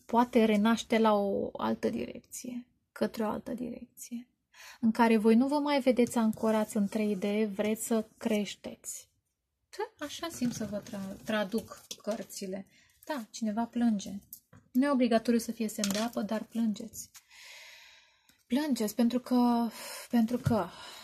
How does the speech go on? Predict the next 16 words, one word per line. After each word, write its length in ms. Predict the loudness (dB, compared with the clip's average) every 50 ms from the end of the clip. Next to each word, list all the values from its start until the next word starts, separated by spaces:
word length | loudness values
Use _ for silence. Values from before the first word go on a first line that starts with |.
| -12 -10
au 80 | -10 -8
fost 280 | -2 -2 0 0 0
niște 240 | 0 -2 -2 -4 -6
tăceri, 560 | -4 -4 -6 -6 -6 -2 0 2 2 2 0
tăcerile 480 | -2 -6 -6 -4 -2 -2 -2 0 -2 -2
astea 240 | -4 -4 -4 -4 -2
sunt 360 | 0 0 2 2 0 0 -2
ca 200 | -4 -4 -4 -4
să 240 | -4 -2 -2 -2 -2
vă 400 | -2 -2 -2 -2 -2 -2 -4 -8 -14 _ _ _ _ _ _ _ _ _ _ _ _ _ _ _ _ _ _
vindecați, 880 | -4 0 2 4 4 4 2 0 -2 -4 -4 -4 -4 -6 -6 -10 -12 -12 -14 -18 -20 -20 -20 -20 -20 -20 -20 -12
ca 140 | -6 -4 -4
să 180 | -2 -2 -2 0
vă 140 | 0 2
regăsiți 580 | 2 2 0 0 -2 -2 -2 -2 -4 -4 -4 -4
credința. 840 | -2 0 0 0 0 0 -2 -2 -2 -4 -8 -10 -12 -12 -12 -14 -14